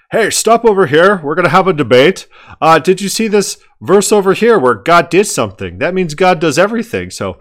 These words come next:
so everything's fated, and, and, uh, al-, also God has all knowledge of all events in the future."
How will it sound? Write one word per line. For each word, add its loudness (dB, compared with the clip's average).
so -2
everything's 0
fated, 0
and, -4
and, -6
uh, 0
al-, 0
also 0
God 0
has -2
all 0
knowledge 0
of -8
all 0
events 0
in -20
the -8
future." -8